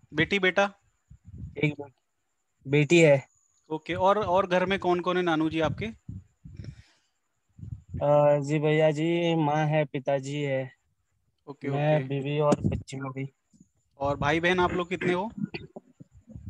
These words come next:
Speaker 2: अ, मेरे दो बहनें हैं, दोनों की शादी हो गई अपने अपने घर पे।
Speaker 1: Okay, very good, very good। तो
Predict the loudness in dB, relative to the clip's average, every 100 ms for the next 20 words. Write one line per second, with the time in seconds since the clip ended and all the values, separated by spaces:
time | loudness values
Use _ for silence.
0 | -14 -14 -20 _ _ _ _ _ 4 6
1 | 6 4 4 4 4 4 4 2 0 0
2 | -2 -4 -4 -4 -4 -4 -4 -6 -6 -8
3 | -10 -4 -4 -2 -2 -2 -4 -6 -8 -12
4 | _ _ _ _ -20 -12 -8 -6 -6 -6
5 | -4 -4 -4 -8 -6 -2 0 0 -2 -4
6 | -14 -20 _ _ -8 -6 -6 -8